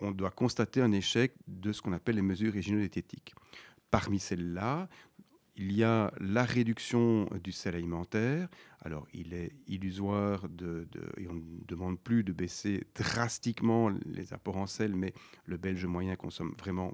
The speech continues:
beaucoup de sel, et donc il y a certainement moyen de faire, euh, des efforts sur les, les apports en sel, et on recommande d'habitude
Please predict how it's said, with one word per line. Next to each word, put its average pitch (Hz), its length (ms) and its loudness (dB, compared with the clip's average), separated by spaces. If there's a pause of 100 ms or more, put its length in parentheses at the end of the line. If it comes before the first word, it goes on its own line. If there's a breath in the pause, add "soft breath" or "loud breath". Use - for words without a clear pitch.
(160)
beaucoup 107 280 0
de - 80 -6
sel, 107 340 2 (260 loud breath)
et - 60 -12
donc - 180 -10
il 85 40 -10
y - 20 -8
a - 40 -12
certainement 110 420 0
moyen 101 420 0 (380 loud breath)
de 95 200 -4
faire, 98 540 -2 (160)
euh, 82 320 -10
des 92 220 -4
efforts 95 360 -4
sur - 160 -12
les, 85 260 -8
les 90 200 -8
apports 92 280 -6
en 90 100 -4
sel, 95 200 -4
et 87 60 -2
on 80 60 -2
recommande 92 340 -8
d'habitude 90 440 -2